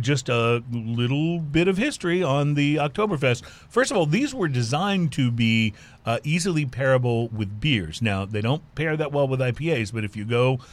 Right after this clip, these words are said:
with something darker, a brown ale, a porter, uh, uh, you know, uh, something, a stout, they pair up really, really nicely. And I loved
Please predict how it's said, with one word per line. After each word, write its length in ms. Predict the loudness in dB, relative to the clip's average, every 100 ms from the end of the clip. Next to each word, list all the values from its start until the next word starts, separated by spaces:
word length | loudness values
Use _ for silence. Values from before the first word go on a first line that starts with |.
| -20 -6
with 100 | -2
something 340 | 0 0 2 2
darker, 380 | 2 2 0
a 60 | -2
brown 320 | 0 0 2
ale, 220 | 0 0
a 60 | -2
porter, 560 | -2 -2 0 0 0 0
uh, 20 |
uh, 480 | -2 -2 -2 -2 -2 -2
you 120 | 0
know, 200 | 2 -2 -6 -14 -6
uh, 120 | -4
something, 460 | -2 0 2 0 0
a 140 | -2
stout, 340 | 0 2 2 0 -14 -8
they 180 | 0 0
pair 320 | 0 2 4 4
up 100 | 2
really, 640 | 0 2 2 4 2 2
really 300 | 2 0 0
nicely. 500 | -2 -4 -6 -8 -10 -12 -20 -20 -4
And 300 | 2 2 2 2
I 180 | 2 2
loved 800 | 2 0 4 4 4 0 -6